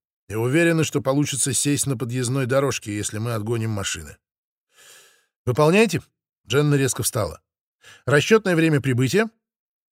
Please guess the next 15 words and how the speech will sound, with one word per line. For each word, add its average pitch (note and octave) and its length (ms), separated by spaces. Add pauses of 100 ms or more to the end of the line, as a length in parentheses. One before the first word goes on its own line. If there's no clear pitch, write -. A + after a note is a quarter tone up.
(100)
"Десять C3+ 360
минут". C3 380 (500)
Джонс D#3+ 240
развернулся C3 600
и A#2 40
вышел. - 320 (880)
Кейн C#3 220
тоже A#2 220
встал. - 340 (920)
"Я C#3 180
передвину B2+ 420
машину. G2+ 420 (560)
Ночь B2+ 260
предстоит A#2+ 500
долгая". A2 400